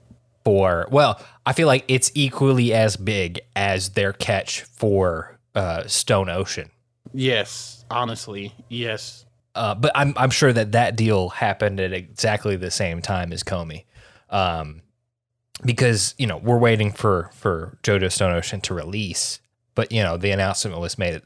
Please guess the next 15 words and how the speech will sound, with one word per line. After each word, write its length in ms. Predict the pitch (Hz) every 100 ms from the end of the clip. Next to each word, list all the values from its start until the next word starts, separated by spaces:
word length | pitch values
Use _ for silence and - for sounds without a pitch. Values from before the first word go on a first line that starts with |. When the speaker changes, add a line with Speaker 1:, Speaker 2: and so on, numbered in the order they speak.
| _
Speaker 1:
around 580 | 110 104 92 90 87 85 -
about 300 | 87 85 -
the 80 | -
same 200 | 82 113
time. 300 | - 80 80 _ _ _ _ _ _ _ _ _ _ - - -
But 140 | 143
I'm, 160 | 156 165
I'm 200 | 143 143
certain 420 | - 185 160 143
that 140 | 135
it's, 360 | 131 123 - -
it's 260 | 127 - -
a 240 | 120 113
large 600 | 107 104 107 120 135 127
investment. 680 | 117 110 101 92 - 101 90